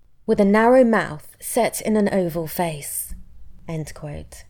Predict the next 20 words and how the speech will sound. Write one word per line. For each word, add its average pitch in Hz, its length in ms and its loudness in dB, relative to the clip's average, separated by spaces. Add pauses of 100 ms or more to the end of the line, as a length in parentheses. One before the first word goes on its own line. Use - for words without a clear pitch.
(680)
That 208 180 -4
makes - 220 -6
me 160 60 -6
feel 165 160 -2
a 160 120 -6
bit - 80 -10
sick, - 340 -8
to - 120 -10
be 175 100 -6
honest. 175 580 -6 (1700)
An 247 160 6
illustration 220 880 6
from 202 160 2
a 190 80 6
very 220 320 8
dramatized 180 840 0
comic - 400 -4
book - 220 -6
style 165 320 -4
telling 170 420 -2